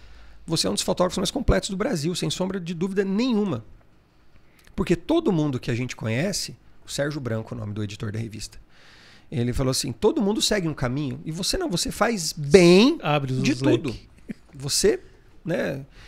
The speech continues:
Speaker 1: E é isso, é essa versatilidade que você tem na fotografia, ninguém conhece, ninguém tem no Brasil, né?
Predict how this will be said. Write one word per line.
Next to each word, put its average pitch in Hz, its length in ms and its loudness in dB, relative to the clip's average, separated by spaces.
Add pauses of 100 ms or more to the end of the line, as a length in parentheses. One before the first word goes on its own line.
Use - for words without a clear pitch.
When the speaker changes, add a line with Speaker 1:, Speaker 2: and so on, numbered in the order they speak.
(140)
Speaker 1:
E 165 140 6
é 202 80 6
isso, 233 300 2
é 160 260 0
essa 165 180 2
versatilidade 151 1000 0
que 127 100 -6
você 120 300 -2
tem 170 320 0
na 160 80 2
fotografia, 127 880 -2 (1300)
ninguém 214 440 6
conhece, 123 480 0
ninguém 147 280 0
tem 160 220 4
no 135 80 4
Brasil, 110 380 0 (460)
né? 156 220 -2